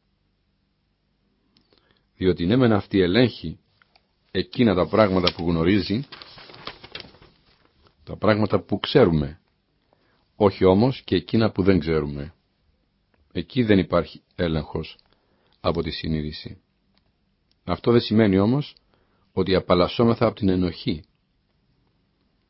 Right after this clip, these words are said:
Καθώς λέει ο Ιερεμίας ο προφήτης, Είναι βαθιά η καρδιά του ανθρώπου, πιο βαθιά από όλα τα άλλα, Απ' όλα τ' άλλα είναι βαθύτερη.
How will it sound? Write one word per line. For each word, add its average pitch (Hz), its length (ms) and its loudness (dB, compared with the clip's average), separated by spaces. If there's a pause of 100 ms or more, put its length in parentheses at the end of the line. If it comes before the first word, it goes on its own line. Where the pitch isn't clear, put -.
(180)
Καθώς 92 340 0
λέει 98 340 2
ο 85 80 -4
Ιερεμίας 82 600 0
ο 80 60 -10
προφήτης, 82 800 -6 (1080)
Είναι 98 180 4
βαθιά 90 520 2
η 87 40 0
καρδιά 82 420 -2
του 82 120 -2
ανθρώπου, 82 600 -4 (1300)
πιο 123 180 4
βαθιά 107 360 4
από 98 180 2
όλα 87 220 6
τα 87 120 2
άλλα, 82 320 2 (2000)
Απ' 85 200 -6
όλα 98 220 2
τ' - 80 -2
άλλα 87 200 6
είναι 82 160 0
βαθύτερη. 76 720 -8